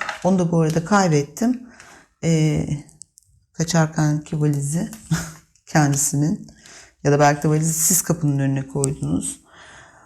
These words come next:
Bir uzama durumu var yani burada. Ama sonrasında, e, uzama derken yani mekandan, sizin yanınızdan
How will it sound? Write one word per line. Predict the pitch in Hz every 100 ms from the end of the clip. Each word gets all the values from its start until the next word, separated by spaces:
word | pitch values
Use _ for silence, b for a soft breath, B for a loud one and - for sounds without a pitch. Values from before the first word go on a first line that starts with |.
| B _ _ 220
Bir | 226
uzama | 240 247 262 247
durumu | 247 247 254
var | 185 151
yani | 151 147 147 151
burada. | 147 147 147 147 -
Ama | 202 240
sonrasında, | 233 - 247 262 269 269 - 185 185 262 302 - b b b _ _
e, | - 180 180 175 175 87 - - - - _
uzama | - 185 175 190 214
derken | 262 262 170 165 -
yani | 170 160
mekandan, | 170 170 180 170 170 170 165
sizin | - - 170
yanınızdan | 165 160 160 156 165 160 - -